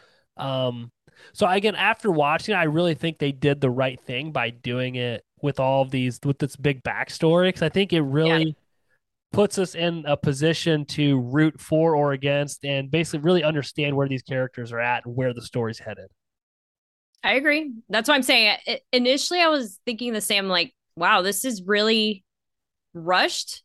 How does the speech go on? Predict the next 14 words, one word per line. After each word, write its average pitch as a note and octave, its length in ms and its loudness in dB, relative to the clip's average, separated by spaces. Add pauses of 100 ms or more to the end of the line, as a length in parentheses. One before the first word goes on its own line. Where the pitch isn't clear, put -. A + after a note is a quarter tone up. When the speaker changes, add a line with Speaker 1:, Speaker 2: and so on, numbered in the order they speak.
(120)
Speaker 2:
considering A3+ 540 0
Game A3 240 0
of G#3+ 120 -6
Thrones." G#3 360 0
I G#3 80 0
mean, F#3+ 200 -4
sometimes G#3+ 320 -4
a G#3 80 0
day G3 320 4
there F3 420 2 (280)
would G3 100 -4
last G3 320 -2
three F#3+ 240 -4
episodes, E3+ 840 -2